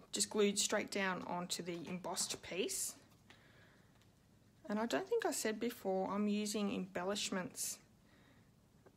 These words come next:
um, from the catalogue as well. And although they're not the same colour,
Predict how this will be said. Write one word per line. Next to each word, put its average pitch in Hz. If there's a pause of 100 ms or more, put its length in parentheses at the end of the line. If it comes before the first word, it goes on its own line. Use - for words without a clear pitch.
(100)
um, 196 (240)
from 185
the 180
catalogue 180
as 180
well. 190 (100)
And 190
although 226
they're 277
not 226
the 247
same 196
colour, 226